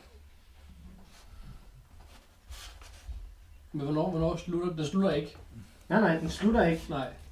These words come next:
Speaker 1: Og så hvis den dør, så kan du kaste den igen.
Speaker 2: Ja.
Speaker 1: Inden det ender for short og long rest.
Speaker 2: Ja.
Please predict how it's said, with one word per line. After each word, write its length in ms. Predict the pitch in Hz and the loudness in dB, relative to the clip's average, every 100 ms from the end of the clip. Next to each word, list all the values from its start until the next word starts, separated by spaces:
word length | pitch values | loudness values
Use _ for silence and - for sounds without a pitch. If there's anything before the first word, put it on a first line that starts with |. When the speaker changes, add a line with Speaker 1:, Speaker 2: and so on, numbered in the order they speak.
| - - - - - - | -18 -16 -16 -16 -16 -8
Speaker 1:
Og 100 | 151 | -2
så 60 | |
hvis 120 | 160 | -2
den 160 | 165 143 | -2 2
dør, 280 | 190 185 - | 4 4 2
så 180 | - 165 | -4 -4
kan 120 | 160 | -2
du 120 | 151 143 - - - - - - - - - - | -4 -8 -14 -16 -16 -14 -16 -18 -18 -18 -12 -4
kaste 240 | 151 - | -4 -2
den 100 | 151 | -4
igen. 340 | 139 160 185 190 - - - - - - | -2 2 0 0 -10 -18 -18 -16 -10 0
Speaker 2:
Ja. 200 | 131 - - | 2 2 0
Speaker 1:
Inden 200 | 151 165 | -2 0
det 80 | |
ender 200 | 147 151 | 0 -2
for 120 | 139 127 | -4 -8
short 300 | - 135 131 | -6 -4 -4
og 60 | 123 | -4
long 260 | 120 120 110 | -6 -8 -12
rest. 220 | - - | -12 -4
Speaker 2:
Ja. 140 | 135 | -4